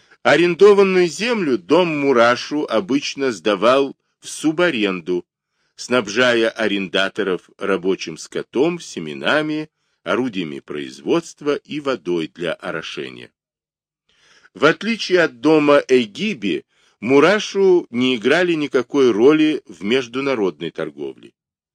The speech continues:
Поступавшие к ним продукты земледелия, финики, ячмень и так далее, Мурашу продавали внутри страны. Вавилония стала играть роль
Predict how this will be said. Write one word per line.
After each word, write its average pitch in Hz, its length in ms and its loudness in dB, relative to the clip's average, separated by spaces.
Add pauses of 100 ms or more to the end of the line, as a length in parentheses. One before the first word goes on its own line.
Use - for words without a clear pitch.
(600)
Поступавшие 131 840 2
к - 80 -20
ним 117 220 -2
продукты 104 520 0
земледелия, 90 800 -4
финики, 110 640 -8
ячмень 85 800 -8
и 92 80 -14
так 73 300 -10
далее, 170 420 0
Мурашу 117 680 -2
продавали 107 880 -2
внутри - 540 -10
страны. - 540 -16 (2500)
Вавилония 165 920 4
стала 165 680 0
играть 120 480 -2
роль 127 400 4